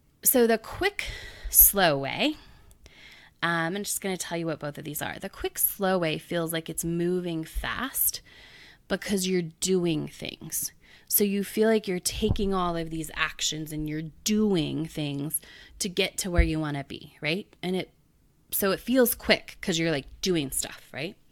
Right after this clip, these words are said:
You're busy trying to make things happen. And it's really important when you focus on, a lot of times when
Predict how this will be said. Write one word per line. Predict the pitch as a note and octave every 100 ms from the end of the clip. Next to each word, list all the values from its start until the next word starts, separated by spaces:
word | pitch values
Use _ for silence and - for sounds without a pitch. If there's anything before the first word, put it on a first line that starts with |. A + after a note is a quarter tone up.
| - - - -
You're | A3 G3 - _
busy | F#3+ A3+ A3 F3 E3
trying | - - F3+ F#3 F#3 F3+
to | F3+
make | D#3+ -
things | - D3 D3+ -
happen. | - - - - - - - - - - -
And | G3+
it's | G3+ A3
really | C#4 D4+
important | C#4+ C4 A3 G#3 D#3 F3+ E3+ -
when | E3+ F3+
you | F3
focus | - E3 E3 F3+ - -
on, | D#3 D3+ D3 C#3+ C#3+ _
a | E3
lot | E3+ E3 A3
of | B3
times | G#3 F3 E3
when | D#3+ D#3+ -